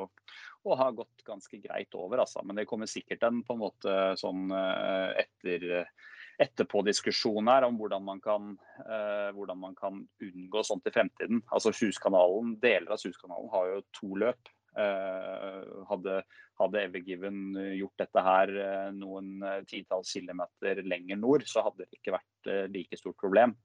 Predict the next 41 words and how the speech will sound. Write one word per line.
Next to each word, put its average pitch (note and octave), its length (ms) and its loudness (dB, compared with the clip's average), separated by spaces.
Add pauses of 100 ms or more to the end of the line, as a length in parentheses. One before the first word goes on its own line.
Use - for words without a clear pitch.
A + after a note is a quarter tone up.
Men G2+ 180 2
det G2 140 4
hadde - 160 -8
ikke F#2 240 0
havn-, F#2 400 -4
eh, F#2 400 0
kanalen F2+ 260 -6
blitt F2 160 -14
blokkert - 380 -8
på A2 100 -12
en G#2+ 140 -8
måte. - 160 -12
Men, G#2+ 240 0 (580)
men, G2 300 4
eh, G2+ 400 2
så - 100 0
dette A2 220 2
her A2 80 0
kommer A2 240 -2
helt G#2+ 160 0
sikkert F#2+ 240 -6
til G2+ 160 -2
å - 20 -2
føre - 320 -2
til G2+ 220 0
ytterligere, F#2 460 2 (840)
eh, C3 380 4 (320)
fokus B2 560 -4
og A2+ 80 -4
spekulasjon G#2+ 640 -6
i - 20 -4
om G2 140 -6
man G2 160 -6 (100)
kanskje G2+ 300 -6
bør G2 160 0
bygge G2 340 -2
to G2+ 220 -4
løp F2+ 420 -4
hele G2 240 2
veien F2 380 0
der. G#2 160 4